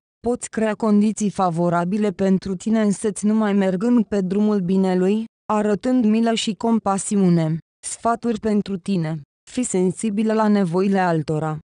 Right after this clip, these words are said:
Nu-ți neglija spiritualitatea și nu-ți suprima partea emoțională.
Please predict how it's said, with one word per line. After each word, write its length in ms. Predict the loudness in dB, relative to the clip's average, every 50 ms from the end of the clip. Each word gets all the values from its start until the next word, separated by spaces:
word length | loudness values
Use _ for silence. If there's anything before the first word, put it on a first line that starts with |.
| _ _ 4
Nu-ți 260 | 4 4 4 0 -2
neglija 540 | -2 0 0 -2 -2 -2 -2 0 0 -2 -2
spiritualitatea 1160 | -4 -4 -4 -2 0 2 2 0 0 0 -2 0 0 0 0 -2 0 0 0 0 0 -2 -2
și 180 | -2 -2 0 0
nu-ți 340 | 2 2 0 0 -4 -8 -8
suprima 520 | -8 -8 -4 -2 0 2 2 2 0 -2 -2
partea 380 | -2 -2 -2 -2 -4 -2 -2 0
emoțională. 880 | 0 2 0 0 -2 -2 0 0 2 2 2 2 0 0 -2 -2 -4